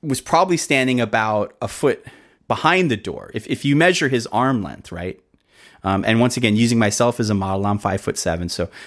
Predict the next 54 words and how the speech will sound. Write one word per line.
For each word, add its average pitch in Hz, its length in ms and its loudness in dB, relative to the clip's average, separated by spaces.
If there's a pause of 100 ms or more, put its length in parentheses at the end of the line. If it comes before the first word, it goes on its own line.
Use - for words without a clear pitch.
I 107 80 2
just 107 180 -4
measured 101 300 2
my 98 180 2
arm 95 220 -2
and 107 80 2
I 104 40 0
figured, 110 220 0
okay, 127 260 2
if 107 120 -4
he's, 139 180 -2 (380)
you - 80 2
know, 190 60 2
and 156 120 0
I 147 80 2
just 151 240 -6
opened 143 320 2
a 135 60 2
door 120 320 0
a - 20 2
normal 117 400 2
way. 104 300 2
And 104 100 0
I 104 60 0
just 104 240 -8
sort 113 180 -4
of 104 80 0
measured, 113 300 0
okay, 110 260 -2
where 113 260 2
would 123 120 0
I 113 100 2
be 120 140 -6
standing 104 400 -2
if 98 100 -4
I 95 80 0
was 101 140 -4
just - 200 -12
opening 107 300 -4
a 101 60 -4
door 87 260 -8
a 90 40 -8
normal 87 360 -8
way, - 460 -4
right? 90 240 -10 (400)
Standing 120 380 0
straight 110 280 2
up 98 260 -2
and 104 80 -2
all 90 160 -4
of 101 60 -6
that 120 220 0
stuff. - 280 -12 (380)
And 127 380 -2